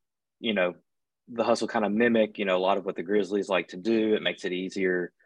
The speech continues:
transition for assignment players, two-way guys, things like that. Um, you know, it just kind of is easier to have everything kind of be similar across the board. But does the experience with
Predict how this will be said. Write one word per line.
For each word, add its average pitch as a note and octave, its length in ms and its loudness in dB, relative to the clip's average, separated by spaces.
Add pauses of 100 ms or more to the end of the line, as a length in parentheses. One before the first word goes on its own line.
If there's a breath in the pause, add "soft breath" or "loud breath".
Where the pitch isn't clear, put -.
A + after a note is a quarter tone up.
(280 soft breath)
transition G#2+ 680 2
for F#2 140 -2
assignment G2 400 -2
players, F#2+ 400 2
two-way G2+ 420 2
guys, F#2 640 0
things F#2+ 220 -8
like F2 240 0
that. F#2+ 400 4 (500)
Um, F2+ 640 0 (260)
you G2 120 -6
know, F2 400 0 (580)
it G#2 140 -6
just G2 200 -2
kind G#2+ 160 2
of F2+ 200 2 (520)
is A#2 280 4
easier A#2+ 220 6
to G#2 40 4
have A2 180 4
everything G#2 300 2
kind G2+ 180 -2
of F2+ 160 -4 (140)
be G2+ 140 -2
similar G#2 380 2
across G#2 360 0
the B2+ 80 -4
board. B2 420 0 (400 loud breath)
But G#2 220 -2
does B2 300 6
the B2+ 120 4
experience G#2+ 680 0
with G#2 200 2